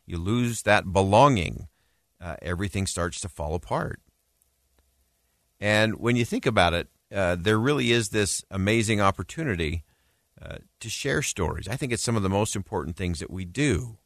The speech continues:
Uh, author Brené Brown observed that true belonging is not passive. It's not the belonging that comes with just joining a group. It's not fitting in or pretending or selling out because it's safer.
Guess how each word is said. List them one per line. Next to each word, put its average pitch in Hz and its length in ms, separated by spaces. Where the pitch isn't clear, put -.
Uh, 87 240
author 127 240
Brené 117 320
Brown 110 480
observed 87 600
that 98 180
true 285 260
belonging 110 500
is 120 140
not 135 220
passive. - 720
It's - 200
not 113 240
the 101 80
belonging 117 600
that 98 140
comes 101 460
with 98 140
just 92 280
joining 107 460
a 78 80
group. - 340
It's - 220
not 123 220
fitting 135 440
in 117 260
or 120 80
pretending 113 580
or 95 120
selling 101 420
out 107 240
because 90 320
it's - 180
safer. 90 500